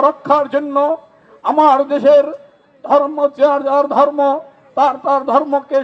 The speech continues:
সুন্দরভাবে পালন করার জন্য, একটি সাম্প্রদায়িক সম্প্রীতি বাংলাদেশ গড়ার জন্য আমার নেত্রীর বেঁচে থাকা দরকার। আপনাদের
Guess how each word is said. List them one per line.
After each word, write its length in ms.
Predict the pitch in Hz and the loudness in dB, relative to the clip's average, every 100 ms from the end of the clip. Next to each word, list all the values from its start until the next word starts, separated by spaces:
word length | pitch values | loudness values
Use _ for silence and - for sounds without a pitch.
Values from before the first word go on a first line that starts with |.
| 269 | -4
সুন্দরভাবে 600 | 294 269 262 240 294 262 262 | -4 -2 0 0 2 0 0
পালন 240 | 285 285 247 302 | 2 2 0 -2
করার 240 | 277 262 269 | -2 -2 -4
জন্য, 180 | 277 262 262 | -8 -4 -4
একটি 200 | 269 285 247 | -4 -16 -10
সাম্প্রদায়িক 560 | 240 294 269 247 262 247 233 | -8 -8 -4 0 0 0 -4
সম্প্রীতি 420 | 349 - 262 262 254 | -8 -10 -10 -4 -4
বাংলাদেশ 420 | 277 254 254 254 254 | -2 -4 0 -2 0
গড়ার 280 | 247 - 254 247 | -2 0 0 -4
জন্য 220 | 269 262 254 226 - _ _ - 233 | -8 -4 -2 -2 -4 _ _ -6 -2
আমার 260 | 269 247 247 | 0 -2 -2
নেত্রীর 420 | 269 262 262 262 233 | -6 -8 -12 -12 -4
বেঁচে 200 | 254 262 - | -4 -4 -6
থাকা 160 | 269 269 247 | -4 -2 0
দরকার। 440 | 269 262 262 254 254 240 - _ _ _ | -2 -2 0 0 -2 -6 -20 _ _ _
আপনাদের 440 | - - 262 262 | -6 -6 -6 -6